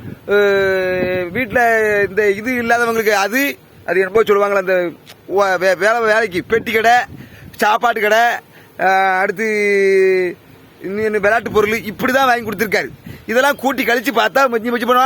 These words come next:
ஐம்பதாயிரம் கூட வராது. அப்புறம் இந்த காரு, ஆட்டோ வாங்கி கொடுத்தாருன்னு அதையவே சொல்லுதீங்க. ஆட்டோலாம் இருபதாயிரத்துக்கு, இருபத்தஞ்சாயிரத்துக்கு நல்ல ஆட்டோ கிடைக்கும், ரெண்டாவது வாங்கினா செகண்ட்ஸில்.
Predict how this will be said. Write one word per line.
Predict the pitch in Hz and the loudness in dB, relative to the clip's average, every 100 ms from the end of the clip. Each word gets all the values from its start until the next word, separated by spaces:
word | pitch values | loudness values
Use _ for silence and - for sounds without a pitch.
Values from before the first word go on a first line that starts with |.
| 240 | 2
ஐம்பதாயிரம் | 208 233 226 226 | 2 2 2 2
கூட | |
வராது. | 208 170 127 - - - - _ - - - - - - | 2 0 -2 -12 -20 -20 -20 _ -20 -20 -20 -20 -20 -6
அப்புறம் | 214 269 254 | -2 0 0
இந்த | 247 220 | -2 0
காரு, | 208 247 254 | 2 0 2
ஆட்டோ | 233 226 262 | 0 0 0
வாங்கி | 247 240 | 0 0
கொடுத்தாருன்னு | 226 208 220 240 233 | 2 2 2 0 2
அதையவே | 220 240 247 208 | 2 2 0 2
சொல்லுதீங்க. | 214 220 196 156 - - - - - - 151 185 | 2 2 -2 -4 -6 -16 -20 -20 -20 -12 -4 -2
ஆட்டோலாம் | 269 269 269 285 254 240 233 | 0 2 2 4 4 4 2
இருபதாயிரத்துக்கு, | 233 262 254 247 247 | 2 2 2 0 -2
இருபத்தஞ்சாயிரத்துக்கு | 247 226 247 262 | -2 0 0 0
நல்ல | 226 247 | 0 0
ஆட்டோ | 220 | 0
கிடைக்கும், | 196 185 139 - - - - | 0 -2 -4 -14 -20 -12 -4
ரெண்டாவது | 247 277 262 254 220 | 0 2 0 2 0
வாங்கினா | 226 220 - - _ - - - | 0 -2 -4 -10 _ -20 -10 -2
செகண்ட்ஸில். | 262 269 254 214 | 0 0 0 -2